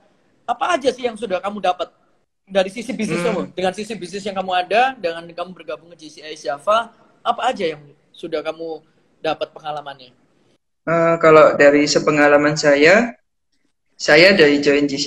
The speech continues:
Speaker 2: I ini bisa partnership, collab sesama member, member J C I,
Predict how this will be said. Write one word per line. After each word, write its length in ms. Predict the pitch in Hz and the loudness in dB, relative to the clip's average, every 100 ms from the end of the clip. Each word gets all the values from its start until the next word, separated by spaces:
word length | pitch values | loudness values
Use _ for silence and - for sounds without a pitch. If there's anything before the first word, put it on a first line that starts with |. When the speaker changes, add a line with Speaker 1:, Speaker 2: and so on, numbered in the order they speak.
| 143 | 2
Speaker 2:
I 160 | 156 | 2
ini 160 | 180 226 | 4 0
bisa 400 | 147 - 151 147 | -2 0 4 4
partnership, 520 | 156 147 151 143 185 202 _ _ _ _ _ _ _ _ - _ _ | 4 2 2 0 -2 -4 _ _ _ _ _ _ _ _ -20 _ _
collab 400 | 165 156 160 - | 4 6 6 2
sesama 360 | 160 165 151 | 0 0 2
member, 320 | 156 151 139 135 | 4 4 2 -2
member 240 | 147 139 131 | 0 0 -2
J 100 | - | -8
C 80 | - - | -8 -6
I, 320 | - 143 196 | -2 0 0